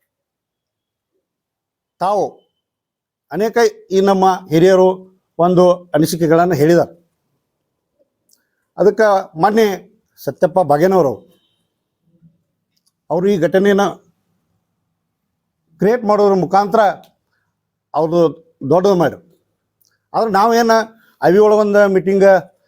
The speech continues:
ಮಾಡೋನು, ಅವರು ಸಮಾಜದ ಬದ್ದಲ ಎರಡು ಸಾವಿರದ ಹದಿನೆಂಟರಲ್ಲಿ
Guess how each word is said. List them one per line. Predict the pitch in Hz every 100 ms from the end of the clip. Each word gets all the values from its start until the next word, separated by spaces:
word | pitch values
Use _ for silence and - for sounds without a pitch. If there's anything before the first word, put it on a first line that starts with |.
| _ -
ಮಾಡೋನು, | 139 185 202 202 202 _ _ -
ಅವರು | 165 185
ಸಮಾಜದ | - 165 202 220 214
ಬದ್ದಲ | 185 170 175 110 _ _ _ _ _ _ _
ಎರಡು | 135 185 185
ಸಾವಿರದ | 202 170
ಹದಿನೆಂಟರಲ್ಲಿ | 185 135 143 185 220 214 208 175